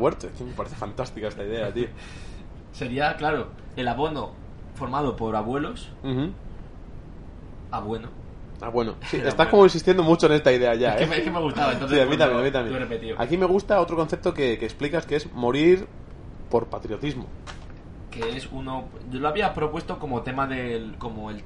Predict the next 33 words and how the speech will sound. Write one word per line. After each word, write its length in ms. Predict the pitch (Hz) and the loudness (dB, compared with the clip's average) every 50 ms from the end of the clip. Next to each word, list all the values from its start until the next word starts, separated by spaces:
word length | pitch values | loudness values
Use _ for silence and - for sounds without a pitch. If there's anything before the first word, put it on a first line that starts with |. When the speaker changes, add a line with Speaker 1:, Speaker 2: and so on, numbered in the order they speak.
| - - | -12 -10
Speaker 2:
el 180 | - 107 98 98 - - - - - - | -8 -8 -8 -8 -12 -14 -14 -16 -16 -12
titular 440 | - 113 - 110 107 110 113 113 113 | -12 -10 -8 -6 -4 -4 -4 -4 -4
de, 260 | 117 123 120 117 117 | -4 -4 -4 -4 -4
de 80 | 113 120 | -4 -4
este 160 | 120 - 120 | -4 -4 -6
podcast. 480 | - 135 135 123 - 127 139 - - - - - - - - - - - - - - - - - - - - - - - - | -4 -4 -6 -6 -6 -8 -8 -8 -10 -14 -14 -14 -14 -16 -16 -16 -16 -16 -16 -10 -10 -10 -10 -8 -14 -14 -14 -14 -14 -10 -6
Speaker 1:
¿Morir 240 | 107 107 123 143 156 | -4 -4 -2 0 2
de 100 | 175 170 | 2 4
patriotismo 540 | - 131 123 120 113 - 160 185 208 214 170 | 4 4 2 2 -2 -2 -4 -6 -2 0 0
o 40 | 123 | 2
morir? 300 | 117 113 123 131 131 - - - - - - - - - - | 2 2 0 0 -2 -4 -8 -14 -14 -14 -14 -14 -14 -14 -10
Speaker 2:
No, 260 | 135 139 131 101 - - - | -4 -4 -4 -4 -4 -8 -12
morir 360 | - 135 139 156 175 214 214 - | -8 -4 -2 0 0 -2 -2 0
por 160 | 196 175 160 | 0 0 0
gusto 440 | 151 170 190 185 - - 220 226 - - - - - - | 2 0 0 -2 -4 -8 -10 -10 -10 -12 -14 -14 -12 -8
Speaker 1:
Ujú. 100 | 120 127 | -2 0
Speaker 2:
es 140 | 143 151 139 | 0 0 0
patriotismo. 680 | - - 151 143 131 127 110 104 120 113 113 - - - - - - - | 2 4 4 4 4 2 -2 -2 -4 -10 -12 -12 -14 -14 -14 -14 -14 -6
Es 300 | - 147 185 - - - | -2 -2 -2 -2 -4 -6
morir 280 | 143 139 135 147 160 180 | -4 -2 0 -2 -2 -4
por 140 | - 160 135 117 | -4 -4 -4 -4
España. 240 | - - - - | -4 -8 -10 -10
Speaker 1:
Es 60 | - - | -10 -6
que 100 | - 147 | -4 0
me 100 | 135 123 | 0 0
encanta 360 | 120 113 131 135 139 131 131 | 2 4 4 4 4 4 2
la 80 | 117 107 | 2 2
frase. 340 | - 131 131 120 - 110 95 | 2 0 0 0 0 -4 -4
Speaker 2:
<laughs> 60 | - - - - - - - - - - - - - - - - | -4 -6 -10 -14 -16 -16 -14 -16 -16 -16 -16 -14 -14 -14 -12 -6
Que 100 | - 143 131 | -2 -2 0
Speaker 1:
Muy 80 | 135 | 0
bien. 140 | 131 131 131 | 0 -2 -4
Speaker 2:
me, 120 | 135 135 | -6 -8